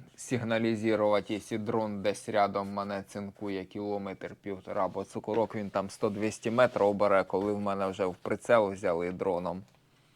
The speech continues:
Коротше, предстоїть весілля і ще те.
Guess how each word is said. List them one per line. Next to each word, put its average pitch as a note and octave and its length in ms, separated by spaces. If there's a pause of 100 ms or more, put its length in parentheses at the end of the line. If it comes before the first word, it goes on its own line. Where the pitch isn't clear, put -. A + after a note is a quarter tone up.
(920)
Коротше, A2+ 400
предстоїть A2+ 600
весілля G#2 600
і G2 140
ще - 260
те. E2+ 240